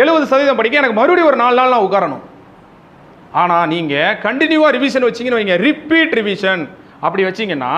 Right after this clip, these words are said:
இன்னைக்கு நான் எயிட்டி பர்சன்டேஜ் படிச்சிருக்கேன், நாளைக்கு எனக்கு திருப்பி பார்க்க ஒரு மணி நேரம் போதும், நாளான்னைக்கு எனக்கு படிக்கிறதுக்கு ரெண்டு மணி நேரம் போதும்.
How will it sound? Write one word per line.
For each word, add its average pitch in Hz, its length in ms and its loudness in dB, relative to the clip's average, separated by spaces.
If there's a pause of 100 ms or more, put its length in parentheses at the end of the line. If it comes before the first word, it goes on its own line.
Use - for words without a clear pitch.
(460)
இன்னைக்கு 220 180 -2
நான் 214 140 0
எயிட்டி 254 180 -2
பர்சன்டேஜ் 240 320 -4
படிச்சிருக்கேன், 165 400 -4 (320)
நாளைக்கு 190 300 0
எனக்கு 165 160 -6
திருப்பி 214 180 -6
பார்க்க 185 220 -2
ஒரு 185 120 -2
மணி 185 120 -2
நேரம் 175 220 -2
போதும், 113 200 -12 (1400)
நாளான்னைக்கு 247 460 0
எனக்கு 202 200 -4
படிக்கிறதுக்கு 208 400 0
ரெண்டு 240 140 0
மணி 247 140 0
நேரம் 214 200 -2
போதும். 156 240 -6